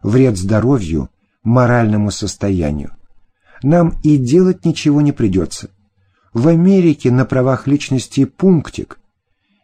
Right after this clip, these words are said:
Елена заказала кофе, который ей принесли в такой же огромной кружке, как мне десерт. Странно. А неужели он не может опровергнуть мои слова?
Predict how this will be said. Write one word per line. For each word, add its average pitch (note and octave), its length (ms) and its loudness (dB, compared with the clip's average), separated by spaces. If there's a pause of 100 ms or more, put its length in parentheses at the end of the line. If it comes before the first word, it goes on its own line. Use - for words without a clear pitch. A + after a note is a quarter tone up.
Елена B2+ 480 2
заказала G#2 520 -2
кофе, F#3+ 460 -2 (260)
который A#2+ 360 0
ей C3 180 2
принесли A#2+ 520 0
в - 80 -4
такой B2 320 -2
же G#2+ 160 0
огромной G#2 440 0
кружке, F3+ 500 -2
как - 280 -4
мне G#2+ 240 0
десерт. - 580 -8 (680)
Странно. D#2 720 -4 (520)
А G#2+ 220 0
неужели B2 480 2
он C#3+ 260 4
не C3+ 100 4
может C3+ 480 0
опровергнуть B2 880 -2
мои B2 200 0
слова? A2+ 560 -6